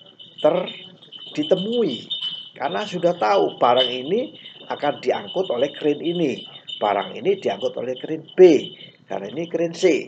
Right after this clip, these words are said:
ya, itu su-, sudah bisa di, di, eh,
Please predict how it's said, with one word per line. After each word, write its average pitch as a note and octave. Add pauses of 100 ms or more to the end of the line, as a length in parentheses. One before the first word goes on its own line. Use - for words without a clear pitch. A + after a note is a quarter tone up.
ya, F#2+
itu F#3+ (680)
su-, A#2 (160)
sudah A2+
bisa C3
di, C3+ (320)
di, A#2
eh, F#2